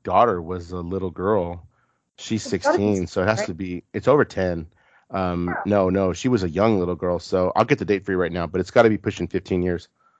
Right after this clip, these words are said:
Speaker 2: So we're looking at replacing a theme that's, like, fifty years old or more with
Speaker 1: Fifty-six.
Speaker 2: a theme that's, like,
Speaker 1: Forty-six, I mean.
Speaker 2: fifteen years old or more.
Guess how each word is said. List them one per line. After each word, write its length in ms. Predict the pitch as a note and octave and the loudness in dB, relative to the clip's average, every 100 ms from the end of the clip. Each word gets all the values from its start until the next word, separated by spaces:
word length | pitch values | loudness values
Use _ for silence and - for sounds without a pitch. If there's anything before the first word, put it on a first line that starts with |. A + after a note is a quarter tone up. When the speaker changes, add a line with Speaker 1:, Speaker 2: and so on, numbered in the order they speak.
| _ - | _ -20
Speaker 2:
So 280 | - F4+ E4 | -4 2 2
we're 240 | C4+ F4 | 2 0
looking 480 | D#4+ D4 E4+ F4 C#4 | 2 0 2 2 4
at 400 | G3+ F#3+ F#3 F#3 | 4 6 4 4
replacing 1120 | A#3+ A#3+ - D4+ D#4 E4+ C#4 G#3+ G3+ G3+ G#3+ - _ _ _ _ _ _ | 4 4 2 0 0 0 0 2 0 -4 -8 -14 _ _ _ _ _ _
a 80 | A3+ | 2
theme 600 | A3 - D4 A3+ G3+ F#3+ G#3 - _ _ | 2 0 2 2 2 -2 -6 -12 _ _
that's, 360 | G3+ A3+ A3+ A3+ | 0 4 4 6
like, 200 | G#3+ G3 | 4 4
fifty 440 | - F#4 F#4+ - | 0 4 4 2
years 320 | A3 G#3 G3 F#3+ | 2 2 2 2
old 440 | F#3+ F3+ F3+ F#3+ - _ _ | 2 2 0 -4 -18 _ _
or 180 | A3 G#3+ | 4 6
more 460 | G#3 F#3+ F#3 G3 - | 6 4 2 -2 -6
with 300 | A3+ B3+ A#3+ | 0 4 6
Speaker 1:
Fifty-six. 360 | C4 - G3+ B3+ | 4 4 2 2
Speaker 2:
a 80 | |
theme 100 | B3 - _ | 0 -6 _
that's, 240 | A3+ A#3 - | 2 4 6
like, 160 | B3 | 4
Speaker 1:
Forty-six, 200 | A3 G#3+ | 4 0
I 40 | F2+ | -2
mean. 160 | F2 - _ _ _ _ | -6 -8 _ _ _ _
Speaker 2:
fifteen 800 | G#4+ A4 - D4+ C4 G#3+ A3 A3+ B3 | 4 4 0 -2 0 0 0 -2 -2
years 300 | A3+ A3 G#3+ | 0 2 4
old 220 | G#3 G3+ | 2 2
or 100 | G3+ | 0
more. 320 | G3+ F#3 - | 2 0 -2